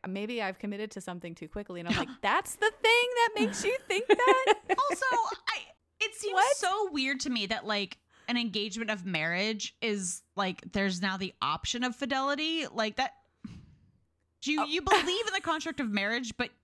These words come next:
Speaker 3: you think that marriage can include, like, we're just not gonna be faithful? I, what?
Speaker 1: I mean, even, even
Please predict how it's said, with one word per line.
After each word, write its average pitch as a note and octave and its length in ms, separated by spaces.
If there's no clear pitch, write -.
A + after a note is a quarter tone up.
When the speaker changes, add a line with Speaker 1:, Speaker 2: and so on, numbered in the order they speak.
Speaker 3:
you A#3 160
think A#3 280
that G#3+ 140
marriage G3 300
can G#3 140
include, F#3 560
like, F3+ 260
we're G3 140
just F#3+ 180
not F#3+ 160
gonna F#3+ 200
be F3 360
faithful? A3 340
I, B3+ 60
what? D4 180
Speaker 1:
I G#4 120
mean, A#4 180
even, A#4 280
even A4+ 180